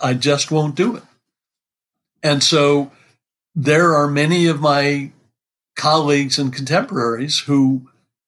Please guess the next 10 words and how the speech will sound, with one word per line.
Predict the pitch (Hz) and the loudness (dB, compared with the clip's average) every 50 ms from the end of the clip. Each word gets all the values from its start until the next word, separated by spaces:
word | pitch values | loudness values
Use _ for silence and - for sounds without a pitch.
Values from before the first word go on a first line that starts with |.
| _ _ _ _ _ | _ _ _ _ _
have | - - 147 147 143 143 151 143 131 123 - - - _ _ _ _ - | -8 -2 0 2 2 2 2 0 0 -4 -12 -18 -20 _ _ _ _ -8
these | 127 127 131 127 127 127 127 123 - - - - - _ _ _ _ _ _ _ _ _ _ _ _ _ _ _ - | -2 0 2 4 4 4 2 2 0 -2 -2 -6 -10 _ _ _ _ _ _ _ _ _ _ _ _ _ _ _ -2
issues. | 160 135 - - 135 113 - - - - - - _ _ _ _ _ _ | 0 0 0 -2 -4 -6 -10 -12 -14 -16 -16 -16 _ _ _ _ _ _
I'm | - 131 135 147 | -4 -2 0 2
not | 147 143 139 135 143 | 2 2 2 0 0
one | 143 143 143 | 0 2 2
of | 147 147 135 | 2 2 2
them. | 147 143 147 151 - - _ _ _ _ _ _ _ _ _ _ _ _ _ _ _ _ _ _ _ _ - | 0 -2 -2 -4 -12 -16 _ _ _ _ _ _ _ _ _ _ _ _ _ _ _ _ _ _ _ _ 0
I | 123 123 127 127 | 0 2 2 2
have, | 120 113 127 131 123 123 127 127 123 120 - - | 0 0 0 0 2 2 0 0 -2 -4 -10 -18